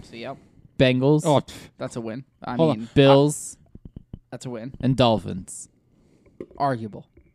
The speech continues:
Speaker 1: but it's a win.
Speaker 3: I can hear the Bengals Chiefs getting clapped already.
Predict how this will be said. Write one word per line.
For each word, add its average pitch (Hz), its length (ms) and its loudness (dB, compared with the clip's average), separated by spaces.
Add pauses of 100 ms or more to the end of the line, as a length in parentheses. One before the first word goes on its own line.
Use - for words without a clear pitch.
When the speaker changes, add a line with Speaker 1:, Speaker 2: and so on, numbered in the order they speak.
(180)
Speaker 1:
but - 200 -16
it's 120 140 -20
a 107 40 -20
win. - 160 -20 (440)
Speaker 3:
I 120 100 -8
can - 140 -2
hear 156 160 2
the 131 80 2
Bengals 131 500 -2
Chiefs 123 260 -6
getting 110 180 -6
clapped 113 340 -4
already. 104 420 0